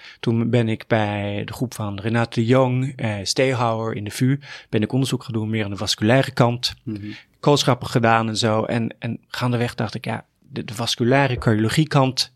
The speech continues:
Speaker 1: ja, dat vind ik heel leuk om te doen." En, eh, toen zat ik op een feestje.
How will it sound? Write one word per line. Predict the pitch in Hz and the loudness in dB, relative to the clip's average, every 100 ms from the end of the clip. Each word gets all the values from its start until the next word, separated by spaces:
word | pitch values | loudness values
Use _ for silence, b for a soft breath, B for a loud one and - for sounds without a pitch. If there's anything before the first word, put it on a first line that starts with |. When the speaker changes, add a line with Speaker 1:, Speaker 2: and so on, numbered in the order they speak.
| B B B B | B B B B
Speaker 1:
ja, | 117 - | -6 -4
dat | 131 | -2
vind | 139 113 | 0 0
ik | 113 | 2
heel | 117 | 2
leuk | 113 113 113 | 4 2 2
om | 104 | -2
te | 117 | 2
doen." | 123 147 - _ B B B B B | 4 2 -6 _ B B B B B
En, | 123 123 117 113 | 0 2 0 -2
eh, | 110 - | -4 -6
toen | - 143 | 0 2
zat | 135 | 2
ik | 127 | 0
op | - | -2
een | 110 | 0
feestje. | - 143 143 - 131 | 4 4 4 4 2